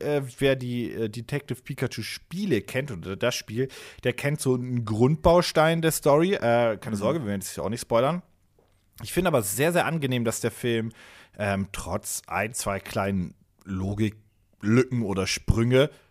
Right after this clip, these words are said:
Speaker 1: also wie kommt die Figur jetzt da rein, so nach dem Motto, aber, hm,
Speaker 2: Ja.
Speaker 1: egal. Ähm, kann auch übrigens dem Schnitt zum Opfer gefallen sein.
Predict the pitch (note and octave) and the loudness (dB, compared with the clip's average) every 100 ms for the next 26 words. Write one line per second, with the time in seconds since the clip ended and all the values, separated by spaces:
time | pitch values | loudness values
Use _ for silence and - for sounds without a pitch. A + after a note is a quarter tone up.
0 | _ - F#2 G2+ - F#2+ G2+ A2 - A#2+ | _ -10 -4 -4 -6 -8 -8 -6 0 0
1 | A2 - G#2+ G#2 A2+ A#2+ A2 - - G#2 | 0 -8 -8 -4 2 4 2 -2 0 2
2 | G#2 G#2 A#2+ B2+ B2 B2+ B2+ A#2+ A#2+ B2 | 2 4 4 2 2 2 2 2 0 2
3 | C#3+ E3 G#2+ G2+ F2+ B2+ D#3+ - - F#2+ | 2 2 2 -2 -2 0 -2 -2 -10 -4
4 | G#2 C3+ F3+ - - - - C#3 C#3 C#3 | 2 2 0 -6 -20 -12 0 6 6 6
5 | C3+ C3 A#2+ - A2+ F#2+ - G2+ F2+ - | 2 0 -2 -2 0 0 -2 -4 -4 -2
6 | E2+ E2+ - G#2 - E2 D#2 - D#2 D2+ | -2 -2 -2 -2 -2 -4 -4 -6 -10 -6
7 | - E2+ F2 G#2+ | -4 -4 -2 -2